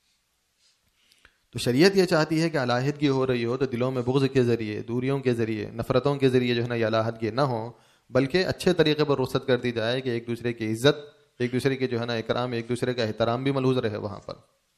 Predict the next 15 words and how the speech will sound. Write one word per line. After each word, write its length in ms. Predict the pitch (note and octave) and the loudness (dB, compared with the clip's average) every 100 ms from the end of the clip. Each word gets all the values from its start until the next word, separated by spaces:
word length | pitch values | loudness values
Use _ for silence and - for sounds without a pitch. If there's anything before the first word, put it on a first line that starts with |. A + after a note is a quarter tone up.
| _ _ _ _ _ | _ _ _ _ _
علیحدگی 380 | A#2 A#2+ B2+ C3+ | 2 2 2 2
ہو 100 | C3 | 4
رہی 140 | C3+ | 4
ہے 60 | C#3 | 2
تو 100 | D3 | 2
جتنا 400 | C#3 B2+ - D3 | 0 0 2 2
ہو 160 | C#3 | 2
سکتا 380 | C#3 C3+ C#3+ C3 | 2 4 6 6
ہے 60 | C3+ | 4
ذلیل 320 | B2 B2+ C3 | 4 4 4
و 120 | B2 | 2
رسوا 200 | A#2 B2 | 2 2
کیا 220 | A#2 A2 | 2 2
جائے 220 | G#2 F#2 F#2 - _ _ _ | 2 -2 -8 -14 _ _ _
نہیں۔ 120 | F#2 | -20